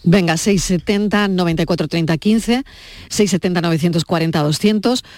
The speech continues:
por si queréis llamar. Y lo que estamos comentando es que Sandra ha sido mamá después de disfrutar de la baja maternal.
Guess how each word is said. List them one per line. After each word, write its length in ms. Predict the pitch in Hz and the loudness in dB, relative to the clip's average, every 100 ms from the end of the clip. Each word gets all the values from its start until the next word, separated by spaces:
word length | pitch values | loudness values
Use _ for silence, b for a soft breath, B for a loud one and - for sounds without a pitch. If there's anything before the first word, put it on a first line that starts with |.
| B B | B B
por 160 | 170 151 | -4 -2
si 320 | 185 170 156 | 0 2 0
queréis 300 | 165 175 156 | 0 0 0
llamar. 420 | 165 165 196 233 B B - | 0 0 0 -2 B B -4
Y 140 | 190 | 0
lo 160 | 180 170 | 2 0
que 200 | 196 180 | -2 -2
estamos 340 | - 240 294 | -2 -2 -2
comentando 380 | - 220 190 170 | -2 -2 0 -2
es 80 | 160 | -2
que 100 | 170 | -2
Sandra 380 | 196 180 185 - | -2 0 0 -2
ha 100 | 160 | -4
sido 320 | 175 - 190 180 | -2 2 2 2
mamá 320 | 175 208 254 B B B - | 2 0 -2 B B B -4
después 280 | 165 180 | 0 2
de 120 | 170 170 | 2 2
disfrutar 440 | 156 175 185 170 | 0 -2 0 0
de 120 | 165 | 0
la 100 | 151 | 0
baja 280 | 160 165 185 | 0 0 0
maternal. 600 | 170 170 180 180 240 330 | 0 0 0 2 0 0